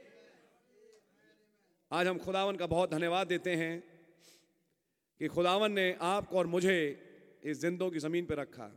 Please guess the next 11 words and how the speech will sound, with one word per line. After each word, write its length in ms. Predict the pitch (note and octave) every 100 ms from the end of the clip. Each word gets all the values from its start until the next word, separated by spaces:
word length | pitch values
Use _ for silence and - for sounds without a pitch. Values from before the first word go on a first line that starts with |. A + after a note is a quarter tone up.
| - _ _ _ _ _ _ _ -
भाई 200 | C3+ C#3
बोआज 320 | C3 C#3+ C#3+
बैठे 240 | C3 C3+
हैं, 200 | C#3 C#3
बोआज, 260 | B2 C3 C3+
नरगिस, 580 | B2+ C3+ C3 C#3+ - - _ _ _ B2
इनका 240 | B2+ C3+
फैमिली 340 | C3 C3+ C#3
पूरा, 400 | C#3 D3 C#3+ C#3+ - _ _ _ _ _ _ _ _ _ _ -
भाई 180 | B2+ C#3
इमैनुअल 640 | C3+ C#3+ D3+ D3+ D3 D3